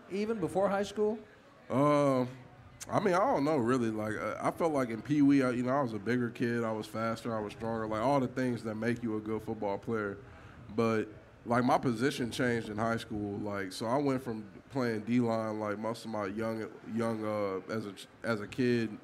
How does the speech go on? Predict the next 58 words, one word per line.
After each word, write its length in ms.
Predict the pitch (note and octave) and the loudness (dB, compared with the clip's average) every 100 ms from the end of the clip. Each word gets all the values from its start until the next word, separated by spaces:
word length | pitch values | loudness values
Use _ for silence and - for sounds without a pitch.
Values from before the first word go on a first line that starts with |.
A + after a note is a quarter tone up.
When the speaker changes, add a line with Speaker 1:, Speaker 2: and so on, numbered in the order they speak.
| - - - - - | -16 -20 -20 -12 -4
Speaker 2:
and 80 | |
all 200 | G2+ A#2 A#2+ | 2 4 4
the 60 | |
way 160 | A2+ A2+ | 4 0
up 80 | G#2+ | -2
until 200 | A2 A#2 | -4 -4
my 140 | G2+ | -4
junior 200 | G2+ A2+ | -2 -2
year 140 | A2 | 0
of 60 | G#2+ | 0
high 160 | A2 A2 | 0 -2
school. 200 | - G#2 | -6 -6
Now 140 | A2 | -4
I 20 | |
switched 320 | A2+ - A2+ - | -6 -6 -8 -4
to 80 | |
O-line, 500 | G2 A2+ A2+ G#2+ G#2 | -2 0 0 -2 -4
and 80 | G#2+ | 0
I 60 | B2 | 0
didn't 260 | C#3 C#3 C3 | 4 4 6
really 200 | B2+ A2+ | 4 4
know, 400 | A#2 B2 A2+ G#2+ | 4 4 2 -2
like, 400 | G#2+ A2 G#2 G2+ - - - - - - | -4 -4 -2 -4 -8 -18 -20 -20 -12 0
you 60 | |
know, 140 | A#2+ A2 | 4 4
what 260 | G#2 B2+ | 4 2
O-line 480 | A2+ B2 A#2+ A#2+ A2 | 4 2 4 2 2
was 380 | G#2 A#2+ A#2 A2 | 2 2 2 0
or, 40 | |
like, 200 | G#2+ G#2 | -4 -4
how 120 | A2+ A2+ | 0 0
you 160 | A#2 | 2
were 120 | A2 | 0
supposed 260 | A2 A#2 A2 | -2 -4 -4
to 60 | G#2+ | -4
do 260 | A2 A#2+ | 0 2
it. 80 | A2 | 0
Like, 180 | G#2+ G#2+ | -2 -4
I 20 | |
just 140 | A2 G#2 | -4 -4
knew 120 | A2+ | -2
you 100 | A2+ | -2
were 40 | G#2+ | -2
supposed 220 | A#2 G#2+ | -6 -8
to, 60 | G#2+ | -6
like, 220 | F#2+ G2 | -6 -2
block 260 | A#2+ A2+ - | 0 0 0
people. 260 | A2 G#2 | -4 -4
You're 100 | G#2+ | -6
just 100 | G#2 - | -8 -8
supposed 180 | G#2+ G#2+ | -8 -8
to 40 | |
get 120 | G#2+ | -6
on 100 | A2 | -6
somebody 400 | A2 A2+ G#2+ G#2+ | -6 -4 -2 -2
and 80 | G#2 | -2
move 240 | G#2+ A#2 A2 | 0 0 0
'em. 180 | G#2+ | -4